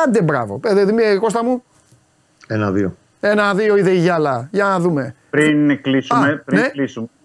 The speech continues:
Speaker 3: να πω ότι ο Ολυμπιακός έχει, ε, καταθέσει αίτημα ώστε το παιχνίδι του με τον Όφη να γίνει Δευτέρα. Αντί για Κυριακή, να πάει Δευτέρα το, το παιχνίδι.
Speaker 1: Λόγω Ευρώπης,
Speaker 3: Είναι,
Speaker 1: ε, Δημήτρη.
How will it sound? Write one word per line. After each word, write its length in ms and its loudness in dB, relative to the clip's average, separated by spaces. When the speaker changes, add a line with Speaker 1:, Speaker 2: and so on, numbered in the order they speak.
Speaker 3:
να 240 -6
πω 380 0
ότι 260 -2
ο 40 0
Ολυμπιακός 440 -4
έχει, 160 -8
ε, 840 -4
καταθέσει 400 -4
αίτημα 440 -4
ώστε 200 -10
το 100 -6
παιχνίδι 720 0
του 340 -2
με 140 -2
τον 380 -2
Όφη 540 0
να 140 -2
γίνει 220 2
Δευτέρα. 500 0
Αντί 220 -4
για 180 0
Κυριακή, 400 -4
να 100 0
πάει 160 0
Δευτέρα 340 -4
το, 120 -6
το 80 -10
παιχνίδι. 300 -4
Speaker 1:
Λόγω 140 2
Ευρώπης, 380 0
Speaker 3:
Είναι, 140 2
Speaker 1:
ε, 80 0
Δημήτρη. 460 -2